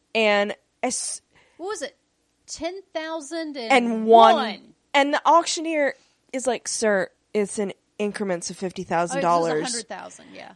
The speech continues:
Speaker 1: Yeah, but he's like, "Sir, it's in increments of fifty thousand dollars." And he still continues to do the "and one."
Speaker 2: And one.
Speaker 1: Yeah. And so, of course, he outbids her.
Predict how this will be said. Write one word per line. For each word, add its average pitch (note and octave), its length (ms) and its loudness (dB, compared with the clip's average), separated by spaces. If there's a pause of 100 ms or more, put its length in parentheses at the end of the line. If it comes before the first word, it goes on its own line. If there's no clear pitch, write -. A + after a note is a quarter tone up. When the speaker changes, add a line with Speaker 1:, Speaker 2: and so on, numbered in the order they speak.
Speaker 1:
Yeah, A3+ 380 6 (140)
but A3+ 120 0
he's A3+ 160 -6
like, G#3 140 -4
"Sir, A3 160 -2
it's G3 120 -4
in G3 80 -8
increments F#3+ 400 -10
of F3+ 60 -16
fifty F#3 220 -12
thousand E3+ 280 -8
dollars." E3 400 -4
And F#3+ 80 -8
he G#3+ 140 -6
still B3+ 320 4
continues B3+ 400 -6
to A#3 100 -10
do A#3+ 120 -6
the G#3+ 180 -2
"and G#3+ 260 0
one." G3 360 4
Speaker 2:
And C4+ 220 -10
one. F4+ 440 -2 (240)
Speaker 1:
Yeah. E3+ 360 0 (300)
And A#3 220 0
so, A#3+ 160 2
of A#3+ 80 -2
course, C#4 220 -4
he C#4+ 120 0
outbids F3 380 2
her. D#3+ 260 -6